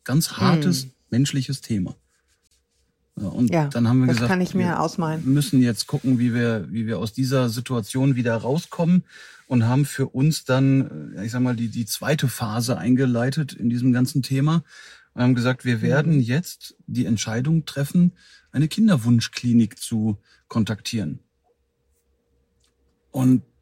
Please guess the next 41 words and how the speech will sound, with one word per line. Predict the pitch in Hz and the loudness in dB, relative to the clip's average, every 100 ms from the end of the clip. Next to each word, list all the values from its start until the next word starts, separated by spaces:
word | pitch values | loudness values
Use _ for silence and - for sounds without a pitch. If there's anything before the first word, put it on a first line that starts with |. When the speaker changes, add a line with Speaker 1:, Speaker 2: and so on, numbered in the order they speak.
| _ | _
Speaker 1:
da | 156 | -4
natürlich, | 139 120 139 139 - | -4 0 0 0 0
ne, | 131 123 | -2 0
gegoogelt | 117 110 147 151 165 160 - | -4 -4 -2 0 0 -2 -2
und | 120 | -2
was | 120 - - | -2 -8 -4
heißt | 151 - | -2 -2
das | 135 135 | -6 -2
und | 135 | -2
welche | 131 143 | 0 2
Möglichkeiten | 127 139 175 151 143 127 139 151 139 131 | 2 2 0 -4 -4 -2 -2 -2 -2 0
und | 127 | -2
ist | 120 - | -4 -6
das | 127 | -6
alles | 117 143 135 | -6 -4 -4
irgendwie | - 139 135 120 131 131 - - - - - _ | -4 0 0 2 0 0 -6 -20 -20 -20 -20 _
ganz | - 131 139 | -4 0 0
steril | - - 135 135 135 180 180 175 | -2 -4 0 2 4 4 4 4
und, | 156 131 127 - - _ _ _ _ _ | 4 4 4 2 -10 _ _ _ _ _
und | - 127 123 - - - - 90 | -2 2 2 0 -12 -14 -12 -8
ja, | 120 123 | -2 0
so | 123 | 4
ein, | 123 113 | 4 4
so | 120 | 2
ein, | 117 | 0
so | 123 | 2
ein | 120 107 | 0 0
rein | 110 131 147 | -2 2 4
mechanischer | 131 - 123 160 156 - 123 | 4 2 2 4 4 2 -4
Vorgang | - 139 175 160 170 185 156 | -4 -2 -2 0 2 4 2
oder | 127 120 | 0 -2
wie | 127 | -2
stellt | - 135 | -2 -2
man | 135 127 | 0 -2
sich | 123 | -2
das | 135 | -4
Ganze | 135 127 135 | -2 -2 -2
vor? | - 175 147 113 | -6 -4 -2 -2
Und | 113 - - | -2 -4 -10
es | 139 143 | -16 -14
war, | 139 139 139 | -8 -4 -4